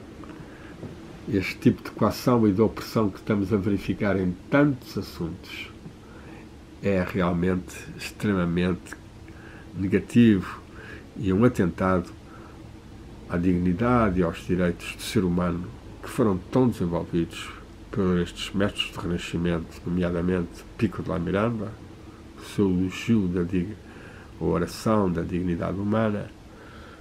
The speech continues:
ou Erasmo, ou Ficino, ou Boudet, ou Lefebvre d'Etable, tantos. E, finalmente,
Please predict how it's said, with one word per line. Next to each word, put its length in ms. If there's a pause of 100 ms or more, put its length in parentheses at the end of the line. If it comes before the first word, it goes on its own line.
(420)
ou 320 (160)
Erasmo, 580 (600)
ou 220
Ficino, 760 (1160)
ou 280
Boudet, 800
ou 320
Lefebvre 560
d'Etable, 580
tantos. 720 (580)
E, 200 (300)
finalmente, 640